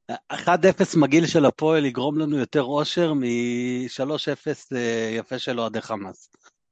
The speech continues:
זה היופי בלהיות אוהד הפועל, צריך לחבק את זה, לא ל-, לא ל-, לא לכעוס על זה, כאילו, אני, יצא לי חמאס, ראית? זה, זה ב-D N A.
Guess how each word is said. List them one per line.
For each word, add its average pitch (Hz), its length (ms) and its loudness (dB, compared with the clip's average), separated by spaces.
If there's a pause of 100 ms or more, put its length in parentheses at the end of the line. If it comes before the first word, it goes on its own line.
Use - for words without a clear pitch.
(200)
זה 170 220 2
היופי 214 340 4
בלהיות 170 340 4
אוהד 170 200 4
הפועל, - 920 -4
צריך - 180 -6
לחבק 147 540 0
את 165 80 -2
זה, 107 100 -4
לא 107 140 -2
ל-, 147 160 -2
לא 120 160 -2
ל-, 135 220 -2
לא 120 160 -2
לכעוס 139 400 -8
על 101 80 -6
זה, 90 180 -10
כאילו, 110 520 -4 (1040)
אני, 143 1400 6
יצא 107 180 0
לי 120 100 2
חמאס, 107 440 0
ראית? 101 220 -4 (200)
זה, 101 200 -6
זה 98 180 -6
ב-D 101 120 -2
N 104 260 2
A. 95 60 -2